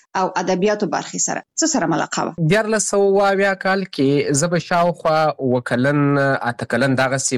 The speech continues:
Speaker 2: به ومه. راډیو مې اورېده، ګڼ خبریالان چې غږېدله، نو دا د دوی غږونه، دا د دوی لهجې ښه خوند راکوه. هماغه مهال مې له ژورنالیزم سره مینه وه. په دوم ټولګي کې ومه. کله چې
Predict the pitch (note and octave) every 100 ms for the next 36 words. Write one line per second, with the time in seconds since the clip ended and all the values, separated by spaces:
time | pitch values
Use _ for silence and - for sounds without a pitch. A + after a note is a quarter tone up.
0 | G#2 G#2+ C#3+ E3+ E3+ E3 D#3+ F#3+ C#3 A2+
1 | C3 B2 A#2 C#3+ C#3 F#2 G2+ G#2+ G#2+ D#3
2 | F3+ F3 - G#2+ A2 A2 B2 C#3 C#3 B2+
3 | G2 F2+ G2 D#3 D3 E3 - - - -
4 | D3 D3+ D#3 D#3 G#3 E3+ D#3 C#3 F3+ F#3+
5 | F3 C#3 C3 B2+ B2 D#3 C#3+ B2 G#2+ D3
6 | - C3+ C#3+ B2 G2+ G#2+ G#2 A2 D#3+ D#3
7 | D#3 D3+ F3 B2+ G2+ G#2+ A2 A2 A2+ B2
8 | B2+ B2 A#2+ A#2+ G#2+ G2 G#2+ C3+ E3+ E3+
9 | D3+ D3+ D3+ D3+ C3+ - G#2+ G#2 C#3 F#3
10 | F3 - D3+ D#3+ D#3+ D#3 D#3+ E3 D#3+ C#3+
11 | D#3+ D#3+ -